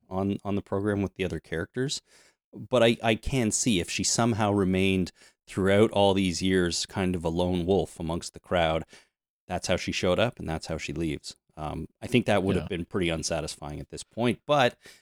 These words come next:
Speaker 1: at the same time, you know, Jen makes a good point here that, uh, going off to do something and you're never gonna find out if she's successful or even how it goes, that's kinda sucky.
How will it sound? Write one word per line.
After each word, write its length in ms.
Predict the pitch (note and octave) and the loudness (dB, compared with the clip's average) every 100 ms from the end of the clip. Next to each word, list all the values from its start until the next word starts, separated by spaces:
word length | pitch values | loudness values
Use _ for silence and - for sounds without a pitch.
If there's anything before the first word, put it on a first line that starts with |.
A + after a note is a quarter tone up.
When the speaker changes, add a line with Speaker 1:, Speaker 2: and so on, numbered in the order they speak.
| _ _ _ - | _ _ _ -10
Speaker 1:
at 100 | B2 | -6
the 80 | A#2+ | 0
same 260 | - A#2+ A2 | 2 4 4
time, 480 | C3 G2+ F2+ F2+ - _ | 2 2 2 -2 -6 _
you 160 | C3 G2+ | -8 -4
know, 280 | F2+ E2+ D2+ | -2 -2 -6
Jen 200 | A2 G2+ | -6 -2
makes 200 | F#2 F2 | -2 -4
a 40 | F2 | -6
good 180 | F2 | -6
point 280 | - F2 E2 - | -4 -4 -4 -6
here 180 | D#2+ | -8
that, 380 | D#2 D#2 D#2 - | -4 -6 -6 -4
uh, 200 | E2+ D#2+ | -2 -2
going 300 | D2+ G#2 G2+ | 0 0 2
off 180 | F#2+ F#2+ | 2 0
to 80 | - | -4
do 200 | E2+ G2 | -6 -4
something 460 | G2+ A2+ A2 C3 C3 | 0 0 0 0 0
and 120 | E2+ | 0
you're 80 | E2+ | 0
never 200 | E2+ E2+ | -2 -2
gonna 120 | E2 | -4
find 320 | E2+ - E2 E2+ | -6 -6 -4 -2
out 160 | F2 | -2
if 80 | E2+ | -2
she's 180 | - E2 | -6 -6
successful 720 | - - F2+ E2+ - A2+ G#2+ - | -6 -6 -4 -2 2 2 2 0
or 220 | E2 E2 | -4 -2
even 240 | F2 F2+ | -2 -4
how 180 | D#2+ F2 | -2 -2
it 140 | D#2 | -4
goes, 340 | - E2+ A#2+ - - _ _ _ _ - | -2 0 0 -2 -10 _ _ _ _ -14
that's 320 | - - - - _ _ _ - | -8 -6 -8 -14 _ _ _ -10
kinda 180 | E2 D#2 | -8 -6
sucky. 360 | - D2 - | -6 -6 -8